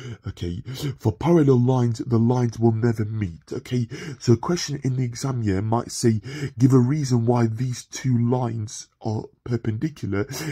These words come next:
is because the gradients are negative reciprocals of one another, or that the product of their gradients multiplied to give me negative one, okay. So that is another justification. Okay,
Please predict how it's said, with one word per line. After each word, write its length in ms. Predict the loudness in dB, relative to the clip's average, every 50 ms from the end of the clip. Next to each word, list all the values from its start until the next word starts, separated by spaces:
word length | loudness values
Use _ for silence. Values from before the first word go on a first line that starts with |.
| -6 -6
is 100 | -6 -2
because 400 | 2 0 0 2 2 0 -2 0
the 220 | 0 0 0 0 -2
gradients 800 | -2 0 2 2 2 2 0 -2 -2 -2 -2 -2 -4 -8 -10 -10 -8 -6 -6 -6 -6 -2
are 140 | 2 2 4
negative 680 | 4 2 2 0 0 2 0 -2 -2 -2 -4 -4 -2 -2
reciprocals 840 | -4 -4 -4 -4 -4 -4 -6 -6 -8 -10 -10 -8 -6 -6 -6 -4 -4 -2
of 160 | -2 -2 0
one 140 | 2 2 2
another, 420 | 4 4 2 2 2 0 -2 -2 -4 -4 -4 -4 -4 -6 -2 _ 6
or 400 | 8 10 10 8 8 6 2 -2 -8 -14 -14 -10 -4
that 160 | 2 4 4 4
the 100 | 4 2
product 640 | 0 -4 -6 -4 -2 -2 0 -2 -4 -6 -10 -14 -10
of 160 | -10 -10 -4 -2
their 140 | -2 -2
gradients 1000 | -2 -2 -2 -2 0 0 -2 -4 -6 -6 -6 -6 -6 -8 -10 -10 -12 -12 -12 -12 -14 -14 -12 -12 -10 -6
multiplied 840 | 0 4 6 6 6 6 4 0 -8 -10 -8 -6 -4 -2 -2 -4 -4 -6
to 100 | -10 -8
give 180 | -6 -4 -4
me 80 | -4 -4
negative 640 | -4 -2 -2 -4 -4 -6 -10 -10 -10 -8 -8 -4
one, 340 | -4 -4 -4 -4 -6 -12 -18 _ _ _ _ _ -20
okay. 340 | -14 -10 -8 -8 -8 -8 -12 _ _ _ _ _ _ _ _ _ _ _ _ _ _ _ -20
So 160 | -16 -12 -12
that 100 | -10 -8
is 80 | -6 -6
another 300 | -4 -2 -2 -2 -2 -4
justification. 880 | -4 -8 -14 -12 -14 -14 -12 -10 -10 -10 -10 -10 -12 -16 -20 -20 -20 -20 _ _ _ _ _ -18 -14 -12 -12 -12 -10 -10 -6
Okay, 260 | 0 0 2 2